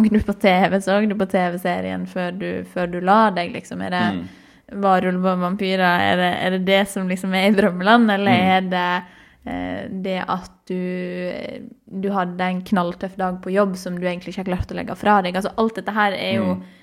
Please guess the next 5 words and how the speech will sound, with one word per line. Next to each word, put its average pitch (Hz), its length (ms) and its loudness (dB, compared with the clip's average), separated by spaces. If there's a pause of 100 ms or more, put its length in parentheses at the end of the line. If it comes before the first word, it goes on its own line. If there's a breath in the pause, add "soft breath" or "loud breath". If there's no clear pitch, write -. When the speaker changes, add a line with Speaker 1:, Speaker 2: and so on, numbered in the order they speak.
(760 loud breath)
Speaker 1:
hjernens 196 680 -4
måte 185 560 -4
i 190 500 -6
R 180 260 -4
M, 190 720 -4